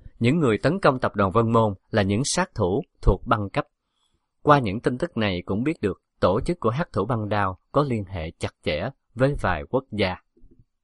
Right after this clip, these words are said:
Nhưng thông tin trên đồng hồ không nói ra các quốc gia mà bọn chúng liên hệ, mà các thành viên trong tổ chức này không biết tên nhau,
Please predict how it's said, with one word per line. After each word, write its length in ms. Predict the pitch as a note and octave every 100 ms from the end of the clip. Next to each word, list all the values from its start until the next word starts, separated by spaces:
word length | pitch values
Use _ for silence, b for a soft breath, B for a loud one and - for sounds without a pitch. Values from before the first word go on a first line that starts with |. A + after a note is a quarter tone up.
| _ _ _ _ _ _ _ _ _ _ _ _ -
Nhưng 320 | D#3 D3+ C#3+
thông 180 | D3 C#3
tin 240 | C#3+ C3+
trên 160 | C3+ C3+
đồng 160 | B2 G#2+
hồ 320 | G#2 F2+ F2
không 300 | - A#2+ A#2
nói 180 | A#2+ F3
ra 160 | B2+
các 220 | B2+ D#3
quốc 100 | E3 -
gia 260 | A#2 A2 G#2
mà 160 | F#2
bọn 220 | D#2+ E2+
chúng 180 | F#2+ C3+
liên 200 | C#3+ A2
hệ, 320 | G2+ E2 D#2+ - _ _ _ _
mà 140 | A#2+ A2+
các 180 | F#3 -
thành 220 | B2+ G#2
viên 320 | G2+ C3 B2+
trong 160 | B2 A2+
tổ 140 | F2+
chức 220 | F#2 F3 A2
này 220 | G2+ F2+
không 260 | - A#2
biết 100 | B2 D#3
tên 200 | B2+ A2
nhau, 280 | A2 G#2+